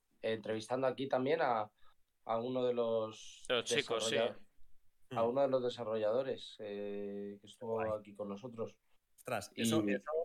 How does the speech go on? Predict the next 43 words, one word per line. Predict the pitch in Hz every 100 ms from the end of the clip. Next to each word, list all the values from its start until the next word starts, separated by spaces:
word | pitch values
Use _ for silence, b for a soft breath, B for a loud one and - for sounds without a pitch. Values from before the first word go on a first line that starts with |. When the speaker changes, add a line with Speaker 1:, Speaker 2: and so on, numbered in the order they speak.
| -
Speaker 3:
me, | 123
me | 120
anima, | 123 175 123
¿eh? | 170
Que | 156
me | 139
digas | 139 127
eso | 135 135
estando | 143 135
yo | 117
aquí. | 117 170 -
<laughs> | - - 180 - 190 - - - - - - - -
Speaker 1:
Sí, | 113 101 113
Speaker 2:
Sí, |
Speaker 1:
sí, | 151 196 185
Speaker 2:
por | 160
Speaker 1:
sí, |
Speaker 2:
aquí | - 151
sé, | 196
Speaker 1:
sí. |
Speaker 2:
la | 165
gente | 139 160 196
lo | 208
que | 165
decimos, | - 175 226
que | 151
la | 120 117
gente | 135
al | 165
final | 170 185
es | 196
muy | 175
enrollada. | 139 117 110 180 214 120
Aquí | 120
han | 127
estado | 135 - 156
los | -
chicos, | 143 139 131
estuvo | 113 - 139 143
Raúl | 131 135 139
de, | 135 131
de | 127
Tequila, | 120 117 170 185 156 160 160